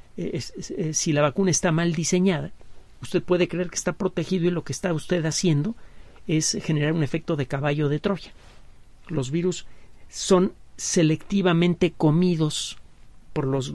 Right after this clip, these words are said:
eh, los macrófagos, el tipo de glóbulos blancos que se encarga de destruir bacterias y otras cosas peligrosas para nuestro cuerpo, y su cuerpo se empieza a quedar sin macrófagos. Es una especie de sida inducido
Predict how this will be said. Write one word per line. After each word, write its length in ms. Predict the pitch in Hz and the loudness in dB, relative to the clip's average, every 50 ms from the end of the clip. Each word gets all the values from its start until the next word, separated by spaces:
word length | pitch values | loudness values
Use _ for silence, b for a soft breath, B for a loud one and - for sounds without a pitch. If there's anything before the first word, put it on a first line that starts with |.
| - | -6
eh, 320 | - 147 143 - - - - - | -4 -4 -2 -2 -4 -4 -4 -2
los 260 | - 139 135 135 127 | 0 0 2 2 2
macrófagos, 840 | 135 135 139 127 - - 170 156 127 - 151 143 156 180 - - - | 2 2 2 2 2 4 4 4 4 2 0 0 -2 -4 -6 -8 -10
el 120 | 139 - | -10 -10
tipo 240 | - 151 - 175 147 | -12 -8 -4 -2 -2
de 100 | 139 131 | -2 0
glóbulos 460 | 139 147 151 139 147 139 139 131 135 | 0 0 0 0 0 0 -2 0 0
blancos 320 | 151 147 135 - - - | -2 -2 -2 -4 -6 -8
que 100 | - 131 | -8 -4
se 80 | 110 131 | -4 -4
encarga 320 | 127 - 143 143 143 139 | -4 -2 -4 -4 -2 -2
de 140 | 120 123 120 | -2 -2 -4
destruir 420 | 110 117 110 - - 147 139 139 151 | -4 -4 -6 -4 -2 -2 -2 0 0
bacterias 500 | 151 - - - - 147 143 143 123 117 | -2 -6 -4 -2 0 0 0 0 0 -2
y 60 | 135 | -2
otras 240 | 131 - - 117 - | -4 -6 -8 -10 -8
cosas 280 | - 139 - - - | -8 -8 -10 -10 -10
peligrosas 440 | - - 147 147 147 147 131 127 - | -8 -6 -6 -4 -4 -4 -6 -8 -8
para 200 | - 165 151 160 | -6 -6 -4 -4
nuestro 260 | 160 - - - - | -4 -6 -6 -8 -4
cuerpo, 340 | - - 175 - - - - B B B B B B B B B | -2 0 0 0 -2 -8 -12 B B B B B B B B B
y 60 | 190 | -2
su 120 | - - 196 | -2 0 2
cuerpo 260 | - 196 196 - - | 2 0 0 0 -2
se 120 | - - | -2 -2
empieza 240 | 160 - 165 - - | -2 -4 -4 -6 -6
a 40 | 170 | -4
quedar 220 | - 165 175 170 | -4 -4 -4 -2
sin 160 | 151 - 180 185 | -2 -2 -4 -4
macrófagos. 560 | 185 - - 254 262 - - 185 151 147 147 | -4 -2 0 0 0 0 -2 -2 -2 -2 -4
Es 100 | 165 160 | -4 -2
una 120 | 190 180 | -2 -4
especie 420 | 156 - - 175 165 - 180 160 147 | -4 -4 -2 -2 -2 0 -2 -2 -2
de 140 | 147 143 | 0 0
sida 360 | - - - 196 175 160 170 156 | 0 0 0 0 0 2 2 2
inducido 680 | 147 151 156 151 160 139 - - 190 175 165 170 - | 2 2 0 -2 -2 -4 -4 -4 -4 -2 -2 -4 -6